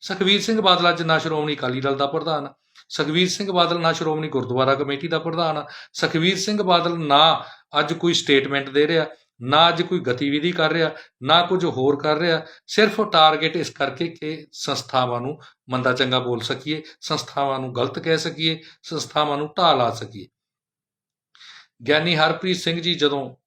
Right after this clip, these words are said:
ਸ਼੍ਰੀ ਅਕਾਲ ਤਖਤ ਸਾਹਿਬ ਦੇ ਜਥੇਦਾਰ ਕਾਰਜਕਾਰੀ ਸੀ, ਜਾਂ ਗਿਆਨੀ ਰਘਵੀਰ ਸਿੰਘ ਜਦੋਂ ਸ਼੍ਰੀ ਅਕਾਲ ਤਖਤ ਸਾਹਿਬ ਦੇ ਜਥੇਦਾਰ ਸੀ, ਤਾਂ ਉਸੇ ਐਗਜ਼ੈਕਟਿਵ ਨੇ ਉਹਨਾਂ ਨੂੰ ਜਿਹੜਾ ਹੈਗਾ ਉਹ ਨਿਯੁਕਤੀ ਦਿੱਤੀ ਸੀ ਜਾਂ ਉਹਨਾਂ ਨੂੰ ਸੇਵਾ ਦਿੱਤੀ ਸੀ, ਉਹਨਾਂ ਨੇ ਸੇਵਾ ਮੁਕਤ ਕੀਤਾ। ਜੇ ਤੁਸੀਂ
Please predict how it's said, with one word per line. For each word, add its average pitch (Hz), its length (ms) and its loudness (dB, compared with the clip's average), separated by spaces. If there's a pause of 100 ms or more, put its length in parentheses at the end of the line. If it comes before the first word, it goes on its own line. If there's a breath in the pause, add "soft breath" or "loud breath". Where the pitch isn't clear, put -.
(160)
ਸ਼੍ਰੀ 151 280 -4
ਅਕਾਲ 139 220 4
ਤਖਤ 143 180 -4
ਸਾਹਿਬ 143 240 -2
ਦੇ 160 80 -2
ਜਥੇਦਾਰ 127 600 -2 (580)
ਕਾਰਜਕਾਰੀ 127 560 0
ਸੀ, 110 260 -12 (320 loud breath)
ਜਾਂ 151 160 4
ਗਿਆਨੀ 156 280 2
ਰਘਵੀਰ 151 340 -2
ਸਿੰਘ 151 240 -6
ਜਦੋਂ 143 320 0
ਸ਼੍ਰੀ 139 240 -8
ਅਕਾਲ 135 220 2
ਤਖਤ 123 160 -8
ਸਾਹਿਬ 139 220 -6
ਦੇ 151 60 -4
ਜਥੇਦਾਰ 120 380 -4
ਸੀ, 156 260 -6 (220 loud breath)
ਤਾਂ 202 100 -4
ਉਸੇ 190 340 2
ਐਗਜ਼ੈਕਟਿਵ 190 460 0
ਨੇ 165 100 2
ਉਹਨਾਂ 165 160 0
ਨੂੰ 170 180 -6 (240)
ਜਿਹੜਾ 135 220 0
ਹੈਗਾ 147 220 0
ਉਹ 156 300 -10 (480)
ਨਿਯੁਕਤੀ 139 380 -2
ਦਿੱਤੀ 127 280 -4
ਸੀ 143 120 -4
ਜਾਂ 151 140 2
ਉਹਨਾਂ 143 240 -4
ਨੂੰ 156 100 -8
ਸੇਵਾ 123 260 -2
ਦਿੱਤੀ 120 260 -6
ਸੀ, 170 220 -4 (240 loud breath)
ਉਹਨਾਂ 208 220 4
ਨੇ 226 100 0
ਸੇਵਾ 139 320 4
ਮੁਕਤ 139 240 -4
ਕੀਤਾ। 143 420 -4 (440 loud breath)
ਜੇ 214 160 6
ਤੁਸੀਂ 220 640 2